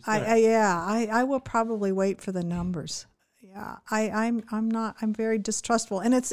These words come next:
Speaker 1: interesting that I have become very, the new norm is eating in, not eating out, you know, whereas two months ago, the new norm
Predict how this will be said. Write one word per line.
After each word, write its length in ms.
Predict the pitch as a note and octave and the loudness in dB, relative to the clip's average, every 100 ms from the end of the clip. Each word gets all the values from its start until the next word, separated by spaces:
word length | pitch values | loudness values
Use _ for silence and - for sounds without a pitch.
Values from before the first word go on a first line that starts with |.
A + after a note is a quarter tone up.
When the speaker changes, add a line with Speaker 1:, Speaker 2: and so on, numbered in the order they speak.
| - | -4
Speaker 1:
interesting 680 | F#4+ - F#4 - B3+ A3+ G#3+ | -6 -2 -2 0 0 0 0
that 260 | G3+ F#3+ - | -2 -4 -2
I 180 | G3 G#3 | -2 0
have 600 | G3+ G#3+ G3 F#3+ F#3+ - - - - - _ _ _ _ | -2 0 4 4 2 -2 -16 -20 -20 -20 _ _ _ _
become 840 | B3 A3+ - B3+ A#3+ A#3+ A3+ A3+ - _ _ _ _ _ _ _ _ _ - | -2 0 -2 2 2 4 2 0 -2 _ _ _ _ _ _ _ _ _ -20
very, 640 | G3+ F#3+ A3+ A3+ A#3 A3+ | -8 2 4 6 4 2
the 180 | A3 A#3 | 4 6
new 240 | A#3+ D#4 | 8 8
norm 600 | D4 C4 C#4+ E4+ A#3 A3 A3 _ _ _ _ _ | 6 6 6 4 2 2 -2 _ _ _ _ _
is 320 | A#3 B3 G#3+ - _ | 2 2 0 -6 _
eating 340 | A#3+ C4+ C4 A#3+ | 2 4 6 6
in, 320 | C#4 G4+ D3+ | 4 2 -2
not 240 | F#3 F#3+ | -2 0
eating 280 | G#3 A3+ A3 | 2 2 2
out, 500 | A#3 E4+ - - - - | 0 -2 -6 -8 -14 -6
you 200 | A3 A3+ | 0 2
know, 200 | G#3 G#3+ | 2 2
whereas 640 | A3 G#3+ G#3+ G#3 G#3 G#3 - - _ _ | 4 4 6 4 4 0 -6 -12 _ _
two 140 | - B3 | -2 2
months 340 | A#3 E4+ - | 4 2 -2
ago, 480 | G#3 F3 F3 G3 G3+ | -2 0 2 0 0
the 160 | G3 | 0
new 240 | G3+ G#3 A3 | 2 2 2
norm 520 | G#3 G3+ G#3 G#3 F#3 | 2 0 0 -2 -4